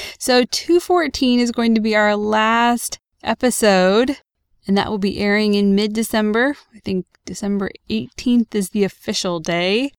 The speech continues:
and it's also the four-year anniversary of our first few episodes of The First Forty Miles. So we're glad you're with us for these last few episodes, and feel free to go back and check out the first few episodes. There's a lot of great information packed into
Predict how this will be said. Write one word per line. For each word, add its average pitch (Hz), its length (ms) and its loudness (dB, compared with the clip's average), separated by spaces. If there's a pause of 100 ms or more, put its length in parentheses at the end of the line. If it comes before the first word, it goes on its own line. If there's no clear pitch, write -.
and 233 140 0
it's 240 100 -4
also 269 440 0
the 240 80 -4
four-year 262 440 -2
anniversary 240 920 -2
of 180 480 -4 (240)
our 190 120 -8
first - 720 -6
few 240 280 -8
episodes 175 720 -6
of 170 300 -4
The 180 60 -6
First - 360 -6
Forty 175 260 -6
Miles. 151 500 -6 (240)
So 277 200 -2
we're 285 140 -2
glad 294 320 2
you're 302 80 -2
with 285 160 -4
us 294 160 2
for - 160 -6
these 247 180 -2
last 226 480 -2
few 226 400 -4
episodes, 254 800 -2
and 277 280 -4
feel 311 180 -2
free 294 260 -4
to 277 100 -2
go 220 240 -2
back 247 340 -2
and 220 160 -2
check 254 240 -6
out 311 160 -6
the 320 80 -8
first - 320 -6
few 214 220 -4
episodes. 180 800 -6
There's 208 180 -2
a 208 80 -2
lot 214 480 0
of 233 220 -6
great 202 280 -2
information 190 720 -2
packed - 460 -8
into 190 560 -2